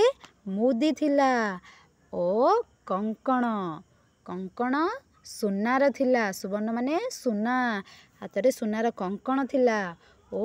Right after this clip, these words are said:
ଆଙ୍ଗୁଠିରେ ମୁଦି ଥିଲା। ସିଂହାଣୀ ନଗରୀ ସେ ନବରସେ ଗୁଣଗ୍ରାହୀ।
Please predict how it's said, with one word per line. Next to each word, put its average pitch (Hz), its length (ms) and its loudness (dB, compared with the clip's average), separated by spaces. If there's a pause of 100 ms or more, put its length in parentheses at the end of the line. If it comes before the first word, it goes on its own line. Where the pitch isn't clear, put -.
(320)
ଆଙ୍ଗୁଠିରେ 208 560 2 (640)
ମୁଦି 233 520 2 (120)
ଥିଲା। 269 300 4 (1300)
ସିଂହାଣୀ 214 540 -2 (180)
ନଗରୀ 202 540 0
ସେ 339 200 -6 (280)
ନବରସେ 262 640 0 (160)
ଗୁଣଗ୍ରାହୀ। 339 600 2